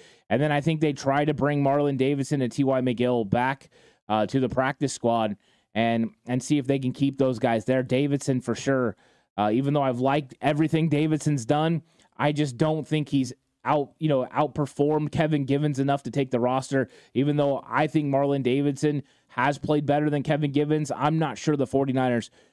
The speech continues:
would move off of Givens. So this isn't exactly what I want. This is what I believe the forty-niners are gonna do. And so I think that's where they're at, and I think they feel comfortable with Givens. And as long as Givens is not going against a power run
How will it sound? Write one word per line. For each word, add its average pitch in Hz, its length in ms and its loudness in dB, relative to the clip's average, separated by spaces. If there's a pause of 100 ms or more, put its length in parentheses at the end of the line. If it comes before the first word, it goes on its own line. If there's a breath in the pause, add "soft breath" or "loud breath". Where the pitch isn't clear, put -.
(160 soft breath)
would 131 140 2
move 131 220 2
off 110 220 -2
of 101 100 -10
Givens. 87 400 -4
So 98 320 -2
this 113 180 -2
isn't 160 320 -2
exactly 147 500 0
what 151 120 0
I 151 140 2
want. 151 260 0
This 135 140 -2
is 135 60 -4
what 135 160 0
I 131 80 0
believe 131 260 0
the 120 80 -2
forty-niners 131 720 0
are 165 40 2
gonna 156 200 0
do. 151 320 0 (460 loud breath)
And 110 200 0
so 123 280 0
I 104 160 -2
think 131 220 -2
that's 131 280 0
where 135 100 2
they're 123 180 2
at, 131 180 0
and 123 100 0
I 120 60 0
think 135 160 0
they 135 80 2
feel 139 160 0
comfortable 139 440 -2
with 110 140 -2
Givens. 135 460 0 (840)
And 170 100 4
as 151 120 0
long 202 240 2
as 170 100 0
Givens 170 400 2
is 143 160 -2
not 139 220 2
going 156 180 2
against 147 220 0
a 117 80 2
power 143 480 0
run 139 420 2